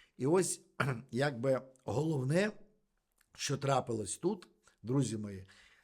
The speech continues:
яке диво трапилось. Залізо, яке ми знаємо, воно завжди тоне, залізо, якщо вон-, воно важче, воно важче, ніж вода. Плотність заліза більше, і в-, ми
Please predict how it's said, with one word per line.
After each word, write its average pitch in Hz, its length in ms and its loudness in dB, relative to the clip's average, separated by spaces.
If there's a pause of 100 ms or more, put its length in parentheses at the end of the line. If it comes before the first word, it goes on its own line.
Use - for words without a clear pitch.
(100)
яке 135 400 4
диво 143 300 4
трапилось. 104 640 -8 (240)
Залізо, 127 920 2 (500)
яке 131 300 2
ми 143 120 2
знаємо, 135 260 0
воно 135 160 0
завжди 135 460 0
тоне, 139 440 0
залізо, 117 460 -2
якщо 113 320 -4
вон-, 127 220 -2 (360)
воно 139 280 0
важче, 123 720 2 (540)
воно 127 240 0
важче, 135 500 2
ніж 123 300 -4
вода. 113 460 -2 (220)
Плотність 139 640 2
заліза 120 440 0
більше, 147 500 -6 (380)
і 135 200 2
в-, 127 260 -2
ми 131 340 2